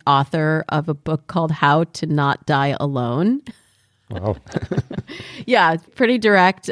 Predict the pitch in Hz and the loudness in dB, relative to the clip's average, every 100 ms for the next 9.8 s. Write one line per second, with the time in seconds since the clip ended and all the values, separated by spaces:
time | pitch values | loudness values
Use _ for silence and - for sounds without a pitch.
0 | - 170 - 170 165 147 - 151 147 143 | 0 0 0 0 2 0 0 0 2 2
1 | 147 143 139 135 135 135 139 - 139 139 | 0 2 0 0 0 0 -2 -4 -4 -4
2 | 139 135 135 131 131 131 127 - 127 135 | -4 -2 -2 -2 -4 -2 -4 -4 -8 -4
3 | 170 240 240 208 143 127 143 139 165 151 | 0 0 0 -2 0 0 0 -2 -2 -2
4 | 151 147 156 180 185 180 175 - - - | 0 2 2 2 2 0 -2 -14 -14 -14
5 | - 262 254 247 233 _ _ - 294 - | -2 0 2 2 -2 _ _ -4 -2 -2
6 | 302 - - 226 220 214 208 - _ 175 | -4 -6 0 2 4 4 2 0 _ 0
7 | 175 165 170 165 156 156 151 131 135 123 | 2 4 4 2 0 0 0 -2 0 0
8 | 117 117 123 - 123 123 135 - - - | 0 -2 -2 -4 -4 -4 -8 -16 -20 -20
9 | - 160 175 208 208 196 180 180 | -4 0 2 2 2 2 0 -2